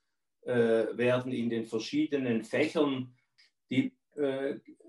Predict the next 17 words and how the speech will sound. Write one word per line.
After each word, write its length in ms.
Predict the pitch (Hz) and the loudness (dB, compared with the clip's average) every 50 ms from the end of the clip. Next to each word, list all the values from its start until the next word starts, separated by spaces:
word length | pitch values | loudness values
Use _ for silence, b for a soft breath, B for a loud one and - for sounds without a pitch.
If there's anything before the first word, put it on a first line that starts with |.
| - - - _ _ | -20 -20 -20 _ _
Sozialkompetenz, 1160 | - - 156 - - 113 98 90 101 - - - 117 107 104 113 104 - 113 110 110 104 - | 2 4 4 4 4 2 0 0 0 -2 -2 -2 -4 -4 -2 -4 -4 0 0 0 0 0 -2
die 80 | - 127 | -4 -2
persönliche 600 | 120 113 110 - - 107 110 113 120 120 117 110 | 0 0 0 2 2 4 4 4 4 2 2 0
Kom-, 340 | - 117 110 107 104 - - | 0 -2 -2 -2 -2 -6 -8
Strukturkompetenzen, 1500 | - - - 123 123 123 - - 123 123 117 120 - 117 107 101 104 107 101 - 113 113 113 113 110 - - 110 98 - - - - | -10 -8 -6 -4 -4 -4 -2 2 2 4 4 4 2 0 0 2 0 0 2 4 4 4 4 4 0 0 -2 -2 -2 -2 -6 -4 -2
äh, 360 | 113 110 107 107 107 104 104 - - | 0 0 2 2 0 -2 -4 -6 -10
Fachkompetenzen 1120 | - - 131 113 113 - - - - 123 113 107 113 113 - - 113 110 107 - - - - | -4 2 2 4 4 2 0 -2 0 0 0 2 0 0 2 2 2 2 2 0 -2 -4 -2
und 100 | 127 123 | 0 0
so, 220 | 120 123 120 117 - B B B B B B B B B B - | 2 2 2 0 0 B B B B B B B B B B 4
dass 260 | 131 127 127 127 - | 4 4 4 4 2
man 200 | 135 131 131 127 | 0 -2 -2 0
die 420 | 139 156 170 190 190 185 180 - _ _ _ _ _ _ _ _ _ _ | 0 0 2 2 2 2 0 -4 _ _ _ _ _ _ _ _ _ _
unter 320 | - 180 185 196 185 175 - | 2 4 4 4 4 4 2
den 220 | 156 151 139 135 | 4 2 4 4
richtigen 540 | 135 156 180 185 - - 151 147 139 131 127 | 4 2 2 2 0 -2 0 0 0 -2 -2
Formaten 840 | - 123 113 110 107 104 104 110 120 127 123 - 113 98 95 95 - _ _ _ _ _ _ - | -2 0 0 0 2 0 0 2 0 0 -2 -4 -4 -4 -4 -6 -8 _ _ _ _ _ _ -10
praktisch 640 | - - 101 98 - - - 107 104 - - - | -6 -4 -4 -4 -4 -6 -10 -10 -10 -10 -12 -16